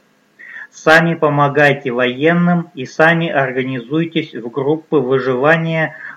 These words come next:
по десять тысяч в каждом регионе мира. Налаживайте связь любыми средствами и вооружайтесь любой ценой.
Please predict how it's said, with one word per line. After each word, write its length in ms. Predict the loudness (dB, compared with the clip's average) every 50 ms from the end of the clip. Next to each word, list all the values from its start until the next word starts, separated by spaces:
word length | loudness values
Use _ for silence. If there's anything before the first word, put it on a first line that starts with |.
| _ _ _
по 140 | 0 0 0
десять 520 | 2 2 0 0 2 0 -4 -6 -6 -8 _
тысяч 500 | -2 -2 -2 -2 -2 -6 -6 -8 -12 -20 _
в 120 | -20 -10
каждом 480 | -2 2 2 2 2 0 -2 -4 -4 -4
регионе 580 | -4 -4 -4 -2 -2 0 2 2 0 0 -2 -6
мира. 460 | -6 -6 -6 -6 -4 -4 -6 -6 -10 _ _ -20 -20 -20 -20 -18 -18 -12
Налаживайте 960 | -4 0 2 4 4 6 6 4 4 4 2 2 4 4 4 2 0 -4 -8 -8
связь 600 | -8 -8 -4 0 2 4 4 2 0 -2 -8 _ _ _ _ _ _
любыми 560 | -6 -4 -4 -2 0 0 2 2 0 -2 -4
средствами 840 | -6 -6 -6 -4 -4 -4 -4 -6 -8 _ -10 -8 -8 -8 -10 -14 -16 _ _ -20 -20 -16 -8
и 140 | -4 -2 0
вооружайтесь 880 | 2 4 4 4 4 2 0 -2 0 0 2 2 2 0 -2 -8 -8 -4
любой 400 | -4 -2 -2 0 0 0 0 0 -2
ценой. 500 | -6 -8 -6 -4 -4 -6 -6 -8 -10